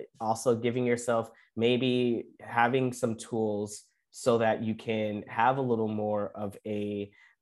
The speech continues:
mm, diverse situation going on, you know, so that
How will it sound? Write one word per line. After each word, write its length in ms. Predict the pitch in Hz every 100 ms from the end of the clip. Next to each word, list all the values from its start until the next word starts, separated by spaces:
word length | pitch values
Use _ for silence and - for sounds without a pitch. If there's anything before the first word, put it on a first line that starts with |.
| -
mm, 460 | 107 101 98 90 80 _ _ _ 110
diverse 880 | 113 107 104 110 104 - - - _ _ _ _ _ _ _ _ _ _
situation 640 | - 110 107 107 135 147
going 300 | 104 98 98
on, 240 | 95 95 107
you 80 | 110
know, 220 | 104 123
so 220 | - 110
that 300 | 107 101